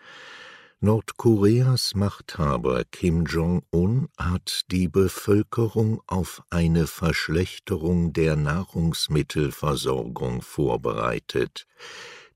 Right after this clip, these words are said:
Die Landwirtschaft habe im vergangenen Jahr infolge eines Taifuns weniger Getreide produzieren können,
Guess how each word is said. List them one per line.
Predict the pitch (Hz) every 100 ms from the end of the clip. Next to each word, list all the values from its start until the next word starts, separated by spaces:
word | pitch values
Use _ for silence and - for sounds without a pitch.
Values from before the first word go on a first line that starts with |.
| 65
Die | 64 62
Landwirtschaft | 57 60 80 98 - 98 87 - 87 82 - -
habe | 87 85 73
im | 80 76 78
vergangenen | - 87 76 80 87 90 92 92 78
Jahr | 76 85 117 - - - _ -
infolge | 92 90 - 110 113 113 123 -
eines | 95 101 101 - -
Taifuns | 101 90 - - 123 87 64 - - - - _
weniger | - 73 87 117 113 101 98 90
Getreide | 90 - - 92 98 87 80
produzieren | - - 76 64 65 - - 67 65 - 62 62
können, | - 71 69 67